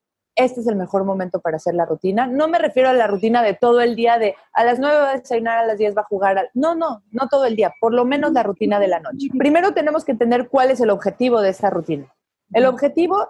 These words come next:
Speaker 1: es ir bajándole las revoluciones al, al niño, ir como bajándole el nivel de energía poco a poco, ayudarle a transicionar de un ambiente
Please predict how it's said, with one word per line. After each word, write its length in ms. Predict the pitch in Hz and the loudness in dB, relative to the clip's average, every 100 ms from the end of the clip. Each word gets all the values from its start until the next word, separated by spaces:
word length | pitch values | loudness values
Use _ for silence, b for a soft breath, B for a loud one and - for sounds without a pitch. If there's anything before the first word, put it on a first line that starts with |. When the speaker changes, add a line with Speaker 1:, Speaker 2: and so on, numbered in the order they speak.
| - | 0
Speaker 1:
es 260 | 269 285 - | 0 -2 -4
ir 160 | 294 | 0
bajándole 560 | 294 277 277 262 269 226 | 0 -2 -2 -2 0 0
las 180 | 190 175 | 0 0
revoluciones 680 | 180 180 180 190 202 202 190 | 0 0 0 0 0 0 0
al, 240 | 160 151 | -2 -2
al 400 | 160 151 147 143 | -2 0 0 0
niño, 220 | 151 131 - _ _ _ - | -4 -6 -10 _ _ _ -2
ir 320 | 277 302 - _ _ | 0 0 -4 _ _
como 240 | 254 233 233 | 0 2 2
bajándole 520 | 233 254 262 277 254 | 0 -2 -2 0 0
el 100 | 233 | 0
nivel 320 | 226 226 233 | 2 2 2
de 60 | 226 | 0
energía 480 | 220 196 240 226 - _ | -2 -2 0 0 -2 _
poco 300 | 269 262 269 | -2 -2 -2
a 120 | 254 254 | -2 0
poco, 300 | 240 240 190 | -2 0 0
ayudarle 400 | 214 226 233 247 | 2 0 2 0
a 60 | |
transicionar 880 | 247 220 208 214 - 214 208 185 156 | 2 0 0 -4 0 0 0 -2 0
de 100 | 190 | 0
un 160 | 220 247 | 2 0
ambiente 580 | 233 220 214 202 156 | 0 0 -2 0 -4